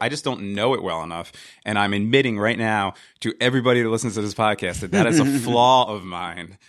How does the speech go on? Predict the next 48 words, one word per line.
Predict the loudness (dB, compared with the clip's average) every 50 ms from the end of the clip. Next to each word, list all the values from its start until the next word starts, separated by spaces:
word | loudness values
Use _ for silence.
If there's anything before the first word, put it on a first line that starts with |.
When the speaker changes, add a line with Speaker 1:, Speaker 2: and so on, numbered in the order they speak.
| _ _
Speaker 1:
that | -2 0 0
I | 0
promise. | -2 0 0 2 2 2 2 0 -4 -6 -6 -8 -8 -8 -8 -6
Speaker 2:
Everyone's | -4 -2 0 0 0 -2 -2
gonna | -4 -4
be | -4 -2
like, | -4 -4 -4 -4
"Dev | -2 -2 -2 -2 -2 -4
does | -6 -4 -4
not | -2 -2 0 0 0 -2 -4 -6
like | -4 -4 -4 -4 -2
Die | 2 2 4 4 4
Hard," | 2 2 4 4 2 0
and | -2 -6
you're | -8 -8
gonna | -10 -10 -10
get | -10 -10 -10 -10
the | -12 -12
hate, | -10 -10 -12 -14 -14 _ _ -10
the | -8
hate | -6 -4 -4 -4 -4
emails. | -4 -6 -6 -6 -6 -6 -6 -4 -2 0
Speaker 1:
In | 0 0 2
the | 0 0
year | 0 0 0 2 4 4 6 4 4 2
of | 0 -2 -2
working | 0 2 2 2 2 0 0 0
on | 0 0
my | 0 -2 -4
flaws, | -6 -4 0 2 2 4 2 0 -2
I, | -6 -8 -8 -8 -10 -10 -8
I | -10 -12
promise | -10 -6 -2 0 0 0 0 -2 -4
that | -6 -6 -6
the, | -6 -4
maybe | -2 0 0 2 4
that'll | 4 4 4 4
be | 2 0 -2
the | -2 -2 -2
end. | -2 -2 -2 0
That'll | 0 0 0
be | 0 -2 -2
the | -2 -4 -4 -2
apex, | -4 -4 -4 -4 -4 -4 -4 -6 -10
the | -12 -10
pinnacle | -8 -6 -4 -4 -4 -6 -6 -6 -6 -6 -8 -6 -2
Speaker 2:
<laughs> |
Yeah. | 0 0 2 2 0 0 0 0 0 -2